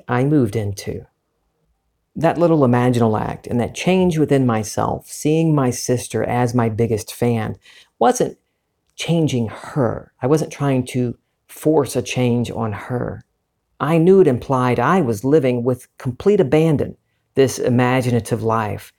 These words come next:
and I was successful at it. It always comes down to changing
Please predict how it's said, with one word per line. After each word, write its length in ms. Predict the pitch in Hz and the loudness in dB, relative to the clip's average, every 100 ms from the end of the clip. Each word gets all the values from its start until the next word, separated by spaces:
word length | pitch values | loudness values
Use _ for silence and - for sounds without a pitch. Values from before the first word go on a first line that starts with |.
| _ _ - | _ _ -10
and 120 | - | -6
I 160 | 123 165 | -2 0
was 160 | 143 | 2
successful 600 | - 185 208 196 - 117 | 0 -2 -4 -4 -2 -2
at 140 | 101 - | -2 -8
it. 220 | - - _ _ _ _ _ _ _ _ _ _ _ _ _ _ _ _ _ _ _ - | -14 -20 _ _ _ _ _ _ _ _ _ _ _ _ _ _ _ _ _ _ _ -4
It 20 | |
always 320 | 165 196 190 | 0 2 2
comes 220 | 190 165 | 2 -2
down 280 | 127 131 127 | 0 2 2
to 80 | 123 | -2
changing 680 | - - 147 139 131 127 | -6 -4 -2 0 0 -2